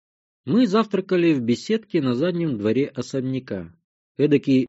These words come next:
аристократичный пикник на природе, в окружении цветущих деревьев. Учитывая, как мало в Эллингасте зелёных насаждений,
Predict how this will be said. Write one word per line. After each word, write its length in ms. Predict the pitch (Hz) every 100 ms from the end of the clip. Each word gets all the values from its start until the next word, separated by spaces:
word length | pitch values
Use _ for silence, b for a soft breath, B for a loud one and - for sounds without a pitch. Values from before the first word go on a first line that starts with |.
| _
аристократичный 1200 | 120 120 117 - 113 107 107 - 220 - 202 196
пикник 580 | - 117 - 110 175 -
на 140 | 156
природе, 640 | 156 165 156 104 85 85 _ _ -
в 80 |
окружении 680 | 104 - 107 95 170 190 180
цветущих 680 | - 110 - 117 117 - 110
деревьев. 560 | 117 107 95 87 90 _ _ _ _ _ _ _
Учитывая, 600 | 110 - 175 160 147 131
как 200 | - 131
мало 320 | 147 147 120
в 100 | 110
Эллингасте 600 | 117 123 123 127 120 -
зелёных 420 | 110 117 120 113 -
насаждений, 720 | 113 131 117 165 202 107 85